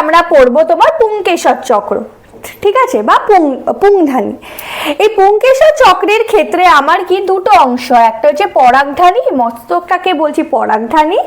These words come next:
আর এইটাকে বলছি আমরা পুংদণ্ড। পরাগধানীর মধ্যেই তোমার কি রয়েছে? পরাগ রেণু রয়েছে, যেই পরাগ রেণুই বিভিন্ন বাহকের দ্বারা বাহিত হয়ে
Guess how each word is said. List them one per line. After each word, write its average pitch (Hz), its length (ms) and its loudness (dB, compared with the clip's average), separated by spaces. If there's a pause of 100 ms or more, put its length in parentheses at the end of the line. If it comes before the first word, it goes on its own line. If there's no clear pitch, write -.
(320)
আর 466 180 2
এইটাকে 370 460 0
বলছি 277 340 2
আমরা 415 280 0
পুংদণ্ড। 427 580 0 (640)
পরাগধানীর 453 840 2
মধ্যেই 349 340 2 (100)
তোমার 392 240 0
কি 339 200 0
রয়েছে? 381 340 0 (120)
পরাগ 330 360 2 (140)
রেণু 320 320 0
রয়েছে, 233 480 -2 (880)
যেই 359 280 2 (140)
পরাগ 381 340 4
রেণুই 302 360 0
বিভিন্ন 440 400 2 (140)
বাহকের 330 560 0
দ্বারা 330 260 4
বাহিত 277 420 2
হয়ে 294 280 2